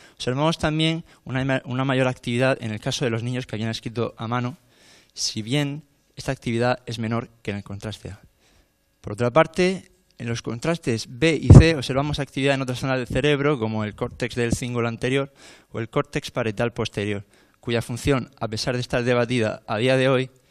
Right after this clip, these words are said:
parece estar relacionada con la detección de errores en el trazo de las letras o un mayor esfuerzo por retener en la mente la forma y trazo de las letras.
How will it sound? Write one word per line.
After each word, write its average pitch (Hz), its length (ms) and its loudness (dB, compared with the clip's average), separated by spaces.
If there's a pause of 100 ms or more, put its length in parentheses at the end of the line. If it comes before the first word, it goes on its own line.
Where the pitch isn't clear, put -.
(320)
parece 143 280 10
estar 156 220 4
relacionada 147 720 6
con 120 140 -2
la 117 80 2
detección 110 500 0
de 123 80 2
errores 123 320 2
en 113 80 -4
el 101 140 -6
trazo 123 200 4
de 139 80 2
las 131 160 0
letras 127 480 -2 (640)
o 156 640 6
un 147 160 -2
mayor 151 220 4
esfuerzo 147 480 4
por 113 180 -2
retener 117 400 -2
en 135 80 -2
la 131 100 -2
mente 143 440 -4 (280)
la 123 180 -2
forma 151 540 0 (180)
y 123 120 -6
trazo 139 560 -2
de 117 140 -6
las 104 120 -4
letras. 101 480 -8